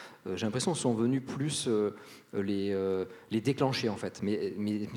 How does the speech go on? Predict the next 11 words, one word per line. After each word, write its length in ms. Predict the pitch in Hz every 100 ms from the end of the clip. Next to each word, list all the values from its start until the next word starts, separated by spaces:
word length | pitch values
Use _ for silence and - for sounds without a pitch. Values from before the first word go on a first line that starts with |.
| 104
mais 160 | 110
c'était 240 | 110 139 147
là 80 | 139
en 100 | 139
puissance. 640 | - 131 160 196 - - - - - - - - -
Euh, 640 | 107 107 104 104 98 95 92 - - - _ _ _ - - -
et 40 | 123
s-, 160 | - -
sauf 200 | - 131
qu'aujourd'hui, 500 | 131 131 131 165 196
euh, 540 | - 110 107 104 104